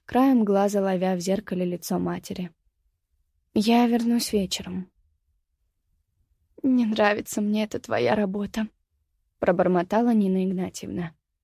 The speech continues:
«Пропадаешь целыми днями, возишься с опасными пациентами». «Да брось, мам.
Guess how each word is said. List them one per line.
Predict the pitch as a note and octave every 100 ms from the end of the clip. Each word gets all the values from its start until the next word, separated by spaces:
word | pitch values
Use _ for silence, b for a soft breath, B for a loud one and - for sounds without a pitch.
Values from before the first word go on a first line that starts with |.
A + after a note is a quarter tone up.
| _ _ _ _ _ _ _
«Пропадаешь | - G#3+ - C4+ C4+ A#3
целыми | - G3+ G3+ G#3+
днями, | G3+ A#3 A3+ G#3 G3+ - b b b _ _ -
возишься | F3+ A3+ A#3 G#3 A3
с | -
опасными | G#3 G#3 G3 G#3 G3+
пациентами». | G#3 F#3+ A3 A#3+ C4 B3 G#3 G3 - _ _ _ _ _ _ _ _ _ _ _ _
«Да | G#3 A3
брось, | G#3 G#3 F3 -
мам. | F#3 E3 E3